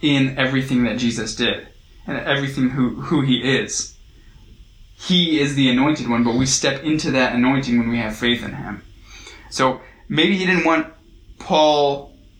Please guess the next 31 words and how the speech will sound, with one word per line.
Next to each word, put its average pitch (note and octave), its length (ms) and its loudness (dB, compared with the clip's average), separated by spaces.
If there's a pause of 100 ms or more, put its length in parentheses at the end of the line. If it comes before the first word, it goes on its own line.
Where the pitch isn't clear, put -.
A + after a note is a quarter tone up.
to E3 180 0
be C3+ 140 2
associated C3 840 2
with A#2+ 300 0
the C3 140 0
way C3 400 2
or B2 80 2
with A#2+ 160 -2
Christians D#3+ 320 -2
'cause C3 180 -2
he B2 60 0
knows B2 220 2
Felix B2 480 -2
knows C#3 320 0
a C#3+ 40 0
bit C#3 100 2
about C3+ 260 0
this. C3 160 -8
Maybe B2+ 240 0
he A#2+ 320 0 (220)
is B2+ 160 -2
curious C#3 520 0
about B2+ 220 2
it, A#2 100 0
which A#2+ 160 -6
we're A#2+ 220 0 (280)
gonna B2+ 200 2
see A#2 340 0
next. - 720 -2
Verse C3+ 180 -2
twenty-three. B2+ 640 -2